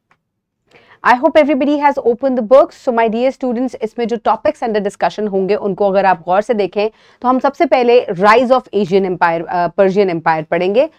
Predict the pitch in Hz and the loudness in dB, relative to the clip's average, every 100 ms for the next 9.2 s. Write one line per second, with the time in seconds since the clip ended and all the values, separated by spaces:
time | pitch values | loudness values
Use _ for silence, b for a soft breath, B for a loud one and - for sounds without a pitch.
0 | b b b 214 233 262 262 _ - 262 | b b b 4 6 4 2 _ 2 4
1 | 277 262 302 311 - 240 233 220 220 208 | 4 2 2 2 2 4 4 0 -4 -2
2 | 202 226 262 226 220 226 220 226 226 202 | -2 0 2 0 2 -2 0 0 0 -2
3 | 170 214 247 - 208 196 220 190 180 208 | 0 0 0 -2 -6 -4 -4 -2 0 -2
4 | - 214 196 196 160 151 180 185 202 202 | -2 -2 -2 -2 -6 -2 -4 2 2 2
5 | b b b - 233 240 262 226 202 175 | b b b 2 8 8 8 4 4 0
6 | 233 262 - - 208 - 226 - 208 208 | 2 2 0 -2 -4 0 -2 2 0 0
7 | - 226 202 196 180 214 220 214 202 185 | 0 0 2 -2 0 0 2 2 2 -2
8 | 202 220 196 175 185 190 196 - 180 180 | -2 0 0 0 0 0 -2 -2 -2 0
9 | 196 - | -4 -8